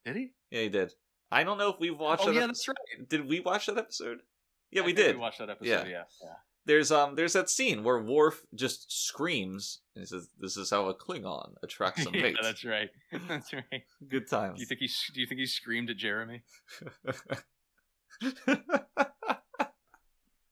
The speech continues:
Speaker 2: I can only hope. I can only hope this, uh, this pedophilic encounter played out as I'm imagining it, as I'm fantasizing
Speaker 1: <laughs>
Speaker 2: about it.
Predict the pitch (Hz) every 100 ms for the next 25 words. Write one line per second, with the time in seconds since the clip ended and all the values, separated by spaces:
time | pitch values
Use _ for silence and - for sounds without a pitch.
0 | - 269 294 277 240 - 131 127 135 139
1 | 139 135 110 95 _ _ _ _ _ _
2 | _ _ _ _ _ _ _ _ _ 113
3 | 107 110 113 110 104 101 101 95 92 -
4 | 92 90 - _ _ _ _ _ _ _
5 | 104 - 117 101 113 101 - 98 127 98
6 | 98 - 107 98 92 98 98 95 95 -
7 | _ 101 98 95 95 92 92 - _ _
8 | - 104 113 117 110 101 - 101 98 92
9 | 92 95 101